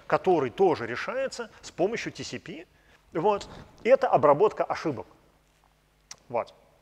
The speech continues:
Прежде чем мы, э, займёмся обработкой ошибок, давайте поговорим ещё об одной концепции, которая называется sliding window, скользящее окно. Вот. Потому что в действительности это и есть инструмент,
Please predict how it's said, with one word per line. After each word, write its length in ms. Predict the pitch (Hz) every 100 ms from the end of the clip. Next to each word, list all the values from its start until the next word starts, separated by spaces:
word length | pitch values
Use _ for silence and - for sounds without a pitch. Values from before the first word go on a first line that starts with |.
| _ _ _ _ - - - - - -
Прежде 320 | 170 240 262
чем 160 | - 226
мы, 380 | 196 226 196 160
э, 220 | 160 143
займёмся 420 | 139 165 180 147 143
обработкой 460 | 131 147 143 -
ошибок, 460 | 131 - 113 185 - _ _ - - _ _ _ _
давайте 340 | 143 247 277
поговорим 420 | - 139 185 226 190
ещё 220 | - 214
об 100 | 139
одной 200 | 131 143
концепции, 680 | 143 139 - 107 - 262 - _ -
которая 340 | 214 247 233
называется 400 | 165 185 220 -
sliding 460 | - 190 156 135 120
window, 400 | 117 110 214 - _ _ _ _ _
скользящее 580 | - 143 135 165 - 120
окно. 320 | - 101 135 _ _ _ _ _ _ _ _ - - -
Вот. 340 | 156 196 185 - _ _ _ _ _ _ _ _ _ _
Потому 440 | 165 196 202 208
что 500 | - - 269 294 262 -
в 120 | 120
действительности 800 | 143 175 - 254 220 196 - -
это 440 | 151 190 202 175 143
и 160 | 170
есть 360 | 139 202 226 -
инструмент, 680 | 151 - - 143 190 190